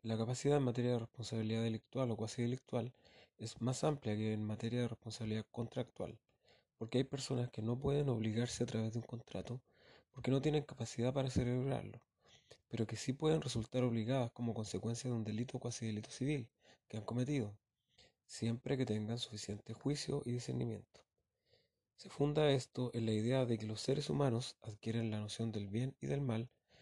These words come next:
con mucha anterioridad al momento en que llegan a adquirir la experiencia y la madurez suficiente para poder actuar en los negocios jurídicos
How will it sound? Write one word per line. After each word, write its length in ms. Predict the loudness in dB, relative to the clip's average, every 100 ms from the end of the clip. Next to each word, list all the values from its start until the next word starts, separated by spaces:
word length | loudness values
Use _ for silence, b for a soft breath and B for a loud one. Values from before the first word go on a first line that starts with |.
| b _
con 140 | 0
mucha 220 | 2 2
anterioridad 580 | 0 2 4 4 2 0 -2
al 100 | -2
momento 420 | 0 -2 -2 -6
en 80 | -6
que 140 | -6
llegan 260 | -4 -4 -6
a 60 |
adquirir 320 | -8 -6 -6
la 80 | -4
experiencia 680 | -8 -4 -2 -2 -4 -6 -8 B B B B
y 40 | 0
la 80 | 4
madurez 360 | 4 4 2
suficiente 760 | 0 -4 -2 -2 -4 -4 -8 -8 -2
para 220 | -2 0
poder 240 | 0 0
actuar 340 | -2 -4 -6 -4
en 100 | -4
los 100 | -4
negocios 380 | -4 -6 -10 -10
jurídicos 640 | -4 0 2 0 -4 -8